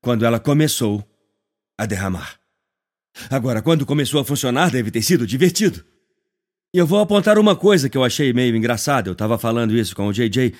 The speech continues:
como o Eliseu disse a ela no versículo três, "Saia e vá pedir jarros vazios a todos os seus vizinhos."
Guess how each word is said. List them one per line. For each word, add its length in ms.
como 440
o 280
Eliseu 400
disse 300
a 40
ela 200
no 60
versículo 440
três, 380
"Saia 440
e 60
vá 140
pedir 340
jarros 320
vazios 420
a 60
todos 300
os 40
seus 200
vizinhos." 560